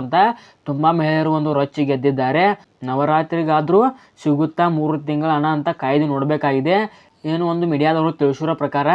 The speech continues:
ನವರಾತ್ರಿ ಹಬ್ಬಕ್ಕಾದ್ರೂ ಜಮಾ ಆಗುವ ಸಾಧ್ಯತೆ ಇದೆ. ಅಕ್ಟೋಬರ್ ಫಸ್ಟ್ ವೀಕಲ್ಲಿ ನವರಾತ್ರಿ ಹಬ್ಬ ಇದೆ. ಆದ ಕಾರಣ ಅಕ್ಟೋಬರ್ ಫಸ್ಟ್ ವೀಕಲ್ಲಿ ನಿಮಗೆ ಗೃಹಲಕ್ಷ್ಮಿ ಹದಿಮೂರು, ಹದಿನಾಲ್ಕನೇ ಕಂತಿನ ಹಣ ಬಿಡಿ, only ಹನ್ನೆರಡನೇ ಕಂತಿನ ಹಣ ಆದರೂ ಜಮಾ ಆದರೂ ಸಾಕಾಗುತ್ತದೆ. ಏಕೆಂದರೆ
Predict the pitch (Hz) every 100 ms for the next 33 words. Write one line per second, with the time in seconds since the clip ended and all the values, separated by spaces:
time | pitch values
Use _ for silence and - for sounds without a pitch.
0 | 220 - - _ 143 139 156 165 185 147
1 | 143 156 156 156 175 151 143 151 147 151
2 | 147 139 147 147 135 147 208 220 _ -
3 | 139 - 170 175 180 156 160 - 156 156
4 | 147 170 160 135 156 151 151 143 143 139
5 | 180 220 208 - - 151 156 156 151 160
6 | 147 - 160 165 170 175 - _ _ -
7 | - 160 156 160 156 156 165 165 156 180
8 | 220 202 147 165 180 165 180 202 170 135
9 | 135 147 170 180 147 143 156 156 151 151
10 | 147 147 139 135 202 220 - _ 143 147
11 | 175 196 196 151 139 160 165 165 156 151
12 | 156 143 156 156 147 139 147 147 156 147
13 | 127 123 139 135 135 147 196 196 - -
14 | 143 156 156 156